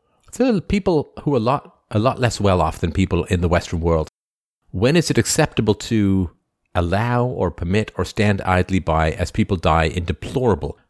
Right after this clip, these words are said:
conditions? It's a great question and something we all wrestle with from time to time. Well, <laughs> me perhaps a little bit more than most.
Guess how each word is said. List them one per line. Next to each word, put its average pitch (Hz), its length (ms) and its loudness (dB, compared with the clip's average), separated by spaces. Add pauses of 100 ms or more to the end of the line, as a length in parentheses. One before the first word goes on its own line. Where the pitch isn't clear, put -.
(120)
conditions? 85 520 -2
It's - 100 -8
a 101 40 2
great 82 320 0
question 82 540 0
and 85 120 0
something 82 320 0
we 80 120 4
all 82 180 4
wrestle 78 300 -2
with 80 260 0 (300)
from 82 180 -4
time 82 240 0
to 80 80 -8
time. 78 320 -2
Well, 82 320 -4 (160)
<laughs> - 180 -6
me 135 200 2
perhaps - 440 -4
a - 40 -2
little 82 180 0
bit 78 140 -2
more 80 180 -2
than 78 140 -4
most. 78 280 -4